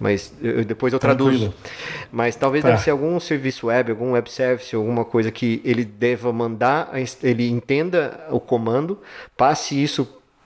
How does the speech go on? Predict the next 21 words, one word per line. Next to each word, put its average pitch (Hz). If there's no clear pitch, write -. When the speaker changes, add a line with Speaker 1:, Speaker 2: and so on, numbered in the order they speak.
Speaker 1:
pra 120
ser 123
interpretado 123
num 123
servidor, 113
e 120
aí 131
a 156
resposta 143
o -
servidor 135
manda, 127
né? 117
Porque 123
imagina 143
só, 139
gente, 117
se -
a -
gente 170
tivesse 143